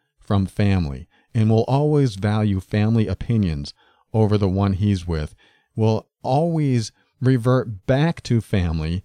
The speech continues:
if there's ever a problem. And guess who he's gonna share all his marital problems with? His mom, who doesn't like you. And guess what she's gonna do?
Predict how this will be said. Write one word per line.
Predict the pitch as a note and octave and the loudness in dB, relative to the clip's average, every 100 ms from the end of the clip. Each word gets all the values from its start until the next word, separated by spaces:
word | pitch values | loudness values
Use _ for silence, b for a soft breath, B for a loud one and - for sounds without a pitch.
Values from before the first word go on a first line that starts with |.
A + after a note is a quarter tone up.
| b b b | b b b
if | A2+ G#2+ | -4 0
there's | G#2+ G#2 | 0 2
ever | G#2 G#2 | 2 0
a | |
problem. | G#2+ - F#2 D#2+ F2 G2+ b b b | -2 -2 -2 -2 -2 -4 b b b
And | D#3+ D3 A2 | 2 2 4
guess | C3 D3 - | 0 -2 -2
who | F3 | -2
he's | E3 D3+ | 0 -2
gonna | - B2 | 0 -2
share | A2 - B2+ A#2 | -2 -2 0 0
all | - A#2 C3+ | -2 0 2
his | B2 | 2
marital | G2 A2 A#2+ A2 | 2 2 0 -2
problems | - B2 A#2+ G2 E2+ | -4 -4 0 0 0
with? | C#3+ D#3 C#3+ _ _ _ _ _ | -2 -2 -4 _ _ _ _ _
His | _ A2 F2 | _ -2 0
mom, | F2+ B2+ F#2+ E2+ A#2 - _ _ | 0 0 0 0 -2 -6 _ _
who | G#2 | 0
doesn't | G2+ F#2 | 0 0
like | G#2 C3+ C3+ | 0 0 -2
you. | E2+ D#2 A2 b b b - | -4 -4 -6 b b b -2
And | A#2 | 2
guess | B2+ A#2+ | 2 0
what | A#2+ | -4
she's | - - A3 D3 | -6 -4 -2 0
gonna | A2 F#2+ | 2 2
do? | E2+ F2 A#2 | 0 0 -2